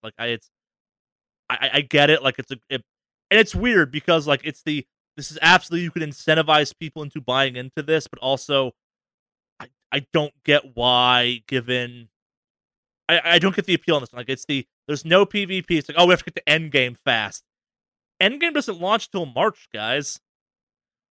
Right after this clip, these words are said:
Like, they've been pretty upfront about that. This is a marathon, not a sprint. Like, it's the,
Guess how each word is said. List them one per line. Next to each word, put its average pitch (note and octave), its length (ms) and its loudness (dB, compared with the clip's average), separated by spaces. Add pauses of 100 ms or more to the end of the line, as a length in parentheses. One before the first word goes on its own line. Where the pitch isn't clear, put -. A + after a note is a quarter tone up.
Like, C#3 120 -2 (200)
they've F#3 140 0
been A#3 120 0
pretty B3 180 2
upfront A#3 380 0
about A#2 400 -6
that. A2 340 -4 (1160)
This F#3+ 160 -2
is G#3+ 120 -10
a G#3+ 60 -2
marathon, E3+ 760 2
not D3+ 160 0
a D3 40 -8
sprint. D#3+ 500 -2
Like, B2 180 -6
it's - 220 -14
the, D3+ 200 -6